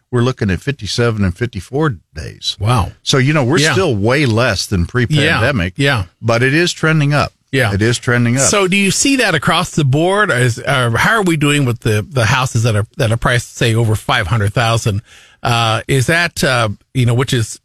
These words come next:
Speaker 2: becoming more and more the, uh, closer to the median <laughs> home value, but, but how are we doing in, in the different pricing categories?
Speaker 1: Uh, I'll get into that
Speaker 2: Yeah.
Speaker 1: in a second. Let me,
Speaker 2: Okay.
Speaker 1: let me get into the, uh, uh,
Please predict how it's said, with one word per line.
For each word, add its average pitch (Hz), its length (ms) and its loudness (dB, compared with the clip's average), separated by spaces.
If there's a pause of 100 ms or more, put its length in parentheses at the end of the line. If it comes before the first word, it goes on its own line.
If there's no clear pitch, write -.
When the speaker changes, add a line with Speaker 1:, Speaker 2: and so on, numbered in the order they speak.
(200)
Speaker 2:
becoming 131 460 0
more 143 180 2
and 127 80 0
more 143 180 2
the, 127 220 0
uh, 123 220 0
closer 160 340 -2
to 127 100 2
the 120 100 2
median 131 280 2
<laughs> - 80 2
home 208 120 2
value, 147 320 0
but, 135 180 0 (240)
but 151 260 0
how 262 200 2
are 330 40 -2
we 220 120 2
doing 175 300 2
in, 127 160 -2
in 143 140 2
the 135 80 2
different 123 320 -2
pricing 127 340 0
categories? 98 400 -4
Speaker 1:
Uh, 92 180 0
I'll 113 160 2
get 120 180 2
into 107 180 2
that 101 160 2
Speaker 2:
Yeah. 160 140 2
Speaker 1:
in 139 40 -2
a 110 40 -4
second. 98 320 -2
Let 135 100 2
me, 147 80 2
Speaker 2:
Okay. 147 120 0
Speaker 1:
let 131 180 2
me 139 100 2
get 117 240 0
into 98 580 0
the, 87 300 0
uh, 76 200 -2 (520)
uh, 85 260 0